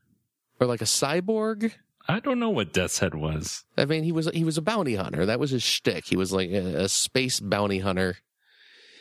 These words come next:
Speaker 1: And he had this kind of formal way of talking, and he always said, a-, a-, added a, a questioned yes at the end of many sentences. Like, he, "I'm, I'm the best town bounty hunter in the universe, yes?"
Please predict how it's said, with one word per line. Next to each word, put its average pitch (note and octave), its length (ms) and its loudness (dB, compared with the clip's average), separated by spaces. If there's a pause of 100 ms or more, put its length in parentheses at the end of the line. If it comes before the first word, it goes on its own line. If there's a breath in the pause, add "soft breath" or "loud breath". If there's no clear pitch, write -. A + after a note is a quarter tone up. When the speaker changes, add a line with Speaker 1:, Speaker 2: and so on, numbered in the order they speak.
(180 loud breath)
Speaker 1:
And A2 100 4
he G#2 60 0
had A#2 140 0
this G2+ 140 0
kind G#2 160 0
of F#2+ 100 0
formal A2+ 500 0
way G2+ 180 2
of F#2+ 140 -2
talking, G2 580 0
and F#2 80 2
he F2+ 100 2
always F#2 280 0
said, F2+ 240 -2 (800 loud breath)
a-, G#2 40 2 (240)
a-, - 100 -6
added A#2 280 0
a, G2 160 0 (160)
a F#2 60 2 (100)
questioned G#2+ 800 0
yes G2 480 0
at G#2+ 140 0
the G#2 140 4
end G2 140 0
of F#2 80 0
many G2+ 200 2
sentences. G#2+ 720 0 (1400)
Like, - 100 -12
he, F#2+ 380 -4 (360 loud breath)
"I'm, F2 180 -2 (120)
I'm E2+ 200 0
the G2 100 -2
best G#2 300 -2
town A2 280 -2 (200)
bounty A2+ 300 -2
hunter G#2+ 240 0
in G2 140 -2
the G2 100 2
universe, F2 520 -2
yes?" F#2+ 520 0